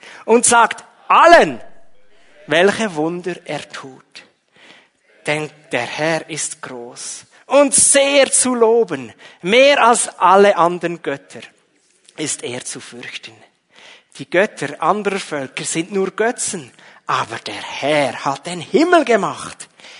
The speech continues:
Ehre und Herrlichkeit umgeben ihn. Macht und Freude erfüllen seine Wohnungen. Schau, die Berufung Gott, Ehre zu schaffen,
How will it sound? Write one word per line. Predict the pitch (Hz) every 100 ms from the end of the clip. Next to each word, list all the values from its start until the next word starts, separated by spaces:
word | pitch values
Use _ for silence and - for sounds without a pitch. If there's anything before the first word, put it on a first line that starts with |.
| - _ -
Ehre | 190 220 240 240 233 226 - -
und | 175 151
Herrlichkeit | - 160 180 175 165 - - - 135 -
umgeben | 131 113 135 127 131 117 123
ihn. | - 107 101 _ _ _ - _ _
Macht | 123 156 208 104 87 - -
und | 143 135
Freude | - - 139 143 156 143 117 - - - -
erfüllen | 123 - - 139 139 135 135
seine | - - 117 120 120 120 - _ _
Wohnungen. | 120 131 131 123 120 110 107 113 _ _
Schau, | - 143 147 127 - - -
die |
Berufung | 147 143 160 214 - 175 156
Gott, | 156 160 _ _
Ehre | 156 156 180 175 175
zu | - 170
schaffen, | - - - - -